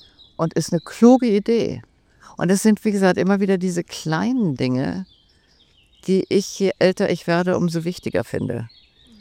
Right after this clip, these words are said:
Um die Stimmung, die eigene und dann auch die der Menschen um einen herum ein bisschen zu heben, ein bisschen freundlicher zu gestalten. Also weil Sie gefragt haben, was mache ich? Ich arbeite sehr an meiner Ungeduld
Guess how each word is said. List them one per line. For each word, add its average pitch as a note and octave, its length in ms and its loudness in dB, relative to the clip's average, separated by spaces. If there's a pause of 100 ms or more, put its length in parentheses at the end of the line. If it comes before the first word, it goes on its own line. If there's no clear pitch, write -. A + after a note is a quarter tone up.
(440)
Um D#3+ 340 -2
die D#3+ 160 -4
Stimmung, A#3+ 800 0 (100)
die - 140 -6
eigene F#3 580 2
und - 400 -6 (140)
dann D#3+ 240 0
auch - 200 -4
die D3+ 280 -4
der D3 200 -2
Menschen C#3+ 420 -6
um D#3+ 220 -6
einen C#3+ 220 -4
herum D3 400 -4 (840)
ein F#3 140 -2 (160)
bisschen - 540 -6
zu - 160 -6
heben, D#3+ 840 0 (520)
ein F#3 160 -6
bisschen G#3 500 -4
freundlicher F3+ 600 -6
zu - 160 -14
gestalten. C#3 800 -4 (640)
Also C#3 240 2
weil D3 120 6
Sie C#3 100 -2
gefragt C#3+ 380 -2
haben, C3+ 160 0
was C3+ 200 0
mache C3+ 240 -2
ich? C#3 260 -4
Ich - 180 -10
arbeite C3 400 -2
sehr C3+ 440 0
an - 80 -4
meiner B2 280 0
Ungeduld F3 760 -2